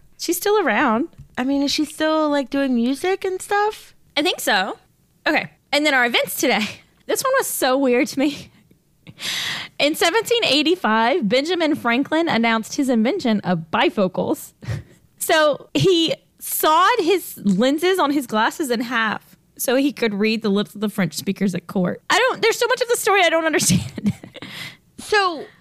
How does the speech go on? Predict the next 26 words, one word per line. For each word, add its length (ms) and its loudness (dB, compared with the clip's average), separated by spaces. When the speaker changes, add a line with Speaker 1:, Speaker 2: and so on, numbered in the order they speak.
Speaker 2:
so 260 -2
he 220 2
had 420 0
glasses 680 0
and 120 0
then 100 2
he 120 0
cut 300 -4
the 100 -2
bottoms 480 0
out? 480 0
Speaker 1:
He 120 2
cut 200 0
the 80 0
tops 360 0
out, 160 4
I 60 2
think, 320 0
or 60 2
the, 120 -2
I 180 0
don't 140 2
know 120 2
what 160 0
he 60 0
did, 300 0